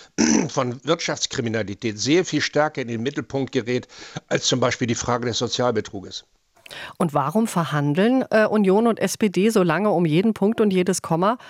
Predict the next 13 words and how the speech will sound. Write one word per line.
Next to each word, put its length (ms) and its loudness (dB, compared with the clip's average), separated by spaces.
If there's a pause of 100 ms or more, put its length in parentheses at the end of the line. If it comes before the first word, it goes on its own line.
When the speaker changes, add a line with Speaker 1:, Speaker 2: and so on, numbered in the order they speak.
(100)
Speaker 2:
Gerade 280 0
die 100 0
geplatzte 480 -2
Ampelregierung 760 2
hat 140 -2
gezeigt, 520 -2
Koalitionsverträge 1000 0
werden 260 2
schnell 440 2 (200)
von 180 0
der 120 4
Wirklichkeit 500 0
eingeholt. 560 0